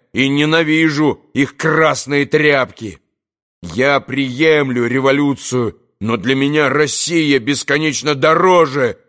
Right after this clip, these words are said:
революции. Все эти комитеты, митинги,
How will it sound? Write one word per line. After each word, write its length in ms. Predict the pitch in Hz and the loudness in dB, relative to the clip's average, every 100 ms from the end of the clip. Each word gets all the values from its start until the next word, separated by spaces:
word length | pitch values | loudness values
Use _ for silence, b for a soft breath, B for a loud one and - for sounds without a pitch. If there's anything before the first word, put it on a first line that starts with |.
| - | -2
революции. 1000 | 151 165 160 170 160 - 131 117 82 _ _ _ _ _ - | 0 2 2 2 0 -4 -4 -4 -6 _ _ _ _ _ -6
Все 320 | - 190 165 | 0 2 2
эти 340 | - 151 - _ _ | 2 -4 -4 _ _
комитеты, 760 | - 170 170 - 175 160 - 117 | -4 -2 -2 0 2 2 0 -4
митинги, 840 | 139 180 175 156 139 110 101 - | -2 0 0 -2 -4 -4 -8 -10